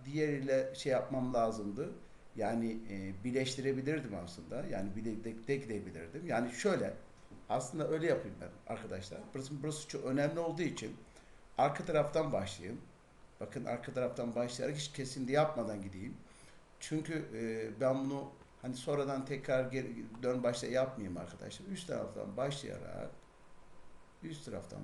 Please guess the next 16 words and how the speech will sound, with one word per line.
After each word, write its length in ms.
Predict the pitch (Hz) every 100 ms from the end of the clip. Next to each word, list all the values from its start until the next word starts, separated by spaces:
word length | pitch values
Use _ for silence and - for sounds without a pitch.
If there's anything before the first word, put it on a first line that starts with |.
| 98
başlayarak 680 | 131 139 - - - - - - - - - - - - - -
arkaya 380 | 160 175 143 104
kadar 260 | - 165 156
dolanayım. 420 | 113 92 90 120
Hiç 300 | 170 175 - -
ara 300 | 117 127 143
vermeyeyim. 360 | 113 90 76 - - - - - -
Çünkü 240 | - 170 175
o 180 | 175 175
kısım 420 | - 190 185 - - - -
şimdi 260 | 170 170
teğet 360 | - 160 180 175
teğet 260 | 180 180
yapacağım. 440 | 143 120 110 143 143
Orası 220 | 139 160
olmayacak. 520 | 143 170 139 110 139